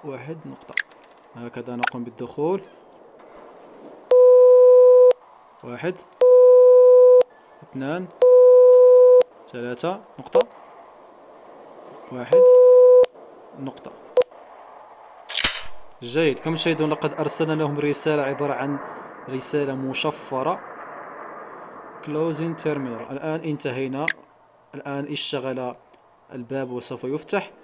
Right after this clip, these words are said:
الآن سوف نقوم بالخروج. كما تشاهدون اللعبة جميلة وأيضًا هادئة للغاية، ليس بها أي موسيقى مزعجة أو أي شيء من هذا القبيل. الآن سوف نذهب هنا،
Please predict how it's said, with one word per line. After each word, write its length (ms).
الآن 180
سوف 220
نقوم 260
بالخروج. 480
كما 140
تشاهدون 380
اللعبة 580
جميلة 580
وأيضًا 400
هادئة 640
للغاية، 360
ليس 220
بها 240
أي 140
موسيقى 520
مزعجة 560
أو 260
أي 160
شيء 180
من 80
هذا 100
القبيل. 480
الآن 300
سوف 260
نذهب 420
هنا، 640